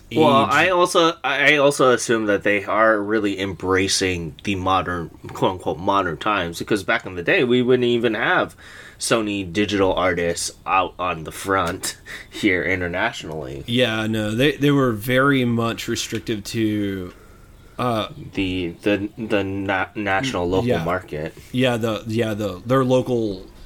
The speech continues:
Speaker 1: market. So it, it, we didn't really get, 'cause I remember Man crying about how I didn't, you know, I couldn't listen to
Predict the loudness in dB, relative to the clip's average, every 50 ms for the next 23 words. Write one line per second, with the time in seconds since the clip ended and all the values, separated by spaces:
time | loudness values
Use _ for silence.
0 | -20 -18 -10 -4 0 2 2 2 2 -2 -2 -2 -2 2 2 4 4 2 2 2
1 | 2 2 0 0 -2 0 0 -2 -4 -10 -14 -20 -20 -20 -20 -20 -20 -20 -20 -20
2 | -20 -20 -12 -6 -2 0 0 2 2 2 2 2 0 0 -2 -2 0 0 0 0
3 | 0 -2 -2 -4 -4 -4 -4 -4 -4 -8 -16 -14 -8 -6 -6 -6 -2 -2 2 2
4 | 4 4 4 2 0 0 -2 0 0 0 2 2 2 2 0 0 -2 -4 -6 -10
5 | -16 -20 -20 -20 -20 -20 -20 -20 -20 -20 -20 -20 -16 -8 -4 0 2 4 4 4
6 | 4 2 2 0 0 0 0 0 0 0 0 0 0 2 2 0 2 2 0 -2
7 | -2 -2 -2 -2 -2 -2 -2 -2 -2 -4 -2 -2 -4 -4 -4 -4 -4 -4 -6 -6
8 | -10